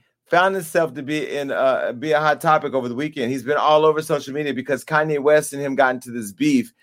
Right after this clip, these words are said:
a while ago, and now it's taken on new legs, okay? Now, it says that, uh, Drake, uh, and him are now beefing again because Kanye put out Drake's address. Now, Drake was on this song that Trippie Redd did called, quote, Betrayal,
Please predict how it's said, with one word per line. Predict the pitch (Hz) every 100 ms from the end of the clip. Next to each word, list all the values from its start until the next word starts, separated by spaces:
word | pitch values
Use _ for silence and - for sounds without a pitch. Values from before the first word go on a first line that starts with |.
| _ -
a | 117
while | 120 147 165 175
ago, | 147 120 113 104 95 _ _
and | 113
now | 143 156
it's | 147 -
taken | 175 160 151 143
on | - 143 139
new | 143 135
legs, | 139 147 107 80 - - _ _
okay? | 110 113 143 127 120 _ _
Now, | - 139 139
it | 135 127
says | - 180 175
that, | 156 139 120
uh, | 127 135 117 -
Drake, | 107 120 160 165 127 - _ _ _ _ 123
uh, | 123 107 -
and | 131
him | 147 147
are | 139
now | 135 131
beefing | 113 185 196 156
again | 131 131
because | 135 - 135
Kanye | - 156 151 156
put | 151 143
out | 139
Drake's | 139 143
address. | - 165 202 180 107 80 - _ _
Now, | 139
Drake | 139 160 220 226
was | 175
on | 180 175
this | 160 160
song | 180 185 160
that | 139 131
Trippie | 170 135 139
Redd | 160 208 175
did | 127 113 110 _ -
called, | 170 156
quote, | - 165 127
Betrayal, | 131 - 170 165 120 104